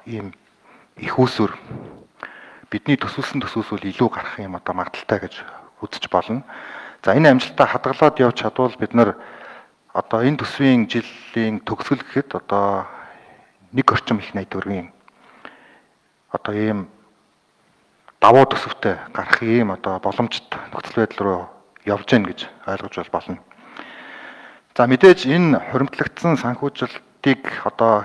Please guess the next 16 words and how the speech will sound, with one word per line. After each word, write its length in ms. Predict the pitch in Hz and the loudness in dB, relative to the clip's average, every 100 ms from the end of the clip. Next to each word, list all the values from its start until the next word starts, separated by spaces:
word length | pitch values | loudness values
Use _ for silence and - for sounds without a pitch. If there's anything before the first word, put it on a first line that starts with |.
| - | -4
хэрхэн 260 | 120 - 185 | -6 2 2
шийдвэрлэх 380 | - - 123 - | 2 -4 -2 0
вэ 80 | 101 | 0
гэдэг 120 | - 95 | -2 -8
бол 140 | 95 98 | -8 -8
энэ 100 | 95 | -12
бол 140 | - | -8
парламентын 500 | - 127 131 - 104 | 2 4 4 0 -6
онцгой 260 | 92 - 135 | -4 0 2
бүр 120 | 107 | 0
эрхийн 220 | - - | -4 -12
асуудал. 260 | - - - - _ _ _ _ _ _ _ _ _ - _ _ _ _ _ _ _ - - - _ _ - | -12 -14 -16 -20 _ _ _ _ _ _ _ _ _ -20 _ _ _ _ _ _ _ -20 -20 -20 _ _ -4
А, 160 | 104 | -4
төсвөө 320 | - - 160 | -2 6 6
сайжруулад 800 | 131 123 - 117 117 113 - - - - - - - _ _ _ _ | 8 6 6 2 6 4 4 -14 -18 -18 -20 -20 -20 _ _ _ _
явах 580 | 101 104 - - - | 2 2 2 -14 -16